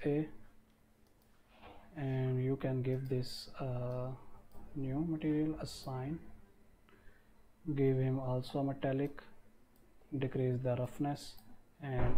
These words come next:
assign it. So go to the side view S and Y to scale it a little bit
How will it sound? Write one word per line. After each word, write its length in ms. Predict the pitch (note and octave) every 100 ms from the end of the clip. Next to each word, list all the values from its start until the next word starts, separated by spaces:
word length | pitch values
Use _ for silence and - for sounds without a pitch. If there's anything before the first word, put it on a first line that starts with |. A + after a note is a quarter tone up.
| -
assign 520 | B2+ - C3+ B2 A#2+
it. 180 | B2 - - - - - - - - - - - - - - - - - - - - - - - - - - - - - - - -
So 600 | - C3+ C3 C3 C3 C3
go 220 | C3 B2+
to 100 | B2
the 320 | B2+ B2 B2 A2+ - - - - - _ - _ - - - - - - - - - - -
side 220 | B2+ C3
view 260 | C#3 C#3 C#3+ -
S 320 | C3+ C3+ - -
and 260 | B2+ B2 B2
Y 240 | B2 D3+ - - - - -
to 100 | B2+
scale 460 | - - D3+ C#3+ C#3+
it 140 | C#3+
a 40 |
little 320 | B2+ B2+ B2+ C#3+
bit 220 | C#3